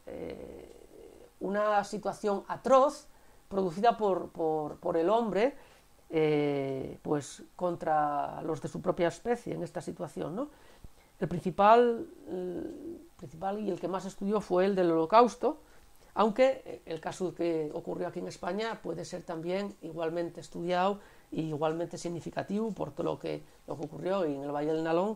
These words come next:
bueno, pues todo el tema de, de violaciones generalizadas, la gente que se ellos pegaba, que se ellos rapaba el pelo, los asesinatos masivos, eh, la gente que terminaba en campos de concentración,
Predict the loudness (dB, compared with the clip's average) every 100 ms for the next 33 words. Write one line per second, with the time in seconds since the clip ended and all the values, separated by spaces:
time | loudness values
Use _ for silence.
0 | -8 -12 -6 -4 -4 -8 -12 -8 -6 -4
1 | -6 -6 -6 -6 -8 -12 -20 -12 -8 -6
2 | -6 -6 -6 -6 -8 -8 -8 -10 -18 -20
3 | -20 -20 -10 -6 -6 -6 0 2 2 -2
4 | -4 -8 -6 -8 -8 -12 -14 -14 -12 -6
5 | -4 -2 -2 -6 -8 -10 -8 -8 -8 -8
6 | -8 -4 -2 0 0 0 -2 -4 -10 -14
7 | -14 -12 -8 -6 -6 -8 -8 -8 -4 -4
8 | -6 -12 -20 -20 -2 0 0 0 -2 -2
9 | -4 -4 -6 -6 -4 -4 -6 -4 -6 -6
10 | -6 -6 -2 0 0